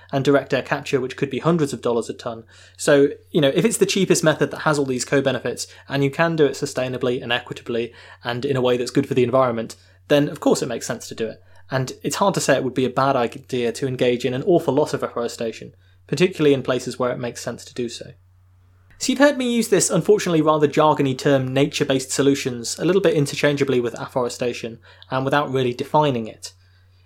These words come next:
In the next episode, we'll talk about the idea of nature-based solutions in more detail, which, as the name suggests, aims to achieve a range of different things by taking a more holistic approach to restoring the natural ecosystems we've destroyed, and we'll talk about that in more detail.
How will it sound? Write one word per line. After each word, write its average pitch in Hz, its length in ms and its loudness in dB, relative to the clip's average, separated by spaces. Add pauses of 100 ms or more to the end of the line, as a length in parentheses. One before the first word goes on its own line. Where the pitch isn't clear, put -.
(120)
In 156 100 4
the 170 60 4
next 220 240 0
episode, 180 400 0
we'll 156 100 -2
talk 180 180 -2
about 175 200 2
the 139 80 4
idea 156 320 4
of 143 80 0
nature-based 135 400 0
solutions 131 360 -4
in 120 80 -4
more 113 140 -6
detail, 139 540 0 (240)
which, 175 160 2
as 160 160 0
the 156 80 2
name 165 180 4
suggests, - 640 0
aims 180 320 0
to 165 140 2
achieve 160 300 -2
a 147 60 6
range 143 440 2
of 139 60 -4
different 135 320 -2
things 117 360 -8 (200)
by 127 120 -6
taking 143 320 -2
a 131 40 -2
more 135 220 4
holistic 143 380 2
approach - 380 -2
to 123 180 -6
restoring 143 420 2
the 127 80 -6
natural 127 360 -4
ecosystems 131 720 -8
we've 117 120 -8
destroyed, 139 520 2 (480)
and 165 80 2
we'll 175 80 4
talk 196 160 2
about 175 140 4
that 147 100 0
in 139 60 -6
more 131 120 -4
detail. 123 380 -2